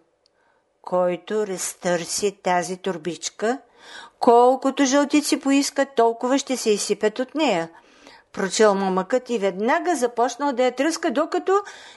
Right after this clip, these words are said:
цялата маса се напълнила с жълтици. „Напълнете си шапките“, наредил кралят.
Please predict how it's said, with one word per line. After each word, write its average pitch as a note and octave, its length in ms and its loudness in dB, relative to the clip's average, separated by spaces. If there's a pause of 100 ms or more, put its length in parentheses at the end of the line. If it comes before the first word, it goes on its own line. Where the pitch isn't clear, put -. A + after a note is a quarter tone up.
цялата D4 440 0
маса A#3 340 -2
се D4 120 -4
напълнила G#3+ 560 0
с G#3 180 -6
жълтици. F3+ 680 -8 (760)
„Напълнете B3 580 0
си D4 140 -2
шапките“, C4 680 -2
наредил G3 420 0
кралят. F3+ 540 -4